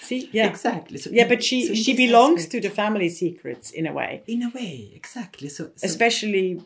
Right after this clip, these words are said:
Speaker 1: because you reflect her in her ambiguity
Speaker 2: Yes, yes.
Speaker 1: of, o-, as a singer, also for the, during the Second World War and
Speaker 2: Yes.
Speaker 1: so on.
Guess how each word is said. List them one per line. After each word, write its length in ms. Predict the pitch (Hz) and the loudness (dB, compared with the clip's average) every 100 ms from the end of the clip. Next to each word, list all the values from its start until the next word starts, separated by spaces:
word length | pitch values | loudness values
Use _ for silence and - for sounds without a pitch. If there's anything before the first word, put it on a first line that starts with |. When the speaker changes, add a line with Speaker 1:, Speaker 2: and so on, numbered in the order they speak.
| _ - | _ -8
Speaker 1:
because 340 | 208 - 196 | -8 -6 -4
you 120 | 208 | -2
reflect 640 | 190 185 180 202 190 - - | -2 -4 -2 0 0 -4 -14
her 500 | 175 160 156 160 - | -10 -8 -8 -10 -12
in 240 | 175 170 165 | -8 -8 -6
her 520 | 170 160 156 151 - - - - - - - - | -6 -4 -4 -6 -12 -20 -20 -20 -20 -20 -18 -8
ambiguity 1300 | - 240 190 170 180 208 233 226 220 - 202 175 160 | -6 -4 -8 -12 -8 -4 0 -2 -2 0 4 4 2
Speaker 2:
Yes, 300 | 147 - - | -6 -16 -18
yes. 360 | 135 - - - - | -18 -20 -20 -20 -6
Speaker 1:
of, 320 | 185 175 - - | -4 -4 -6 -4
o-, 220 | 165 175 | -2 -2
as 200 | 190 190 | -4 -4
a 60 | 190 | -2
singer, 500 | 180 190 180 170 160 | -2 0 0 2 0
also 280 | 165 165 170 | -2 -4 -8
for 260 | 170 160 | -6 -8
the, 320 | 160 151 135 - - - - - _ _ _ | -6 -8 -10 -14 -20 -20 -20 -20 _ _ _
during 320 | 180 175 165 165 | -6 -4 -4 -6
the 80 | |
Second 300 | 156 185 175 | -10 -10 -12
World 240 | 165 160 156 | -12 -14 -12
War 340 | 185 160 117 | -10 -10 -12
and 80 | 117 | -12
Speaker 2:
Yes. 240 | 175 165 | -10 -12
Speaker 1:
so 80 | 127 | -14
on. 120 | 107 | -16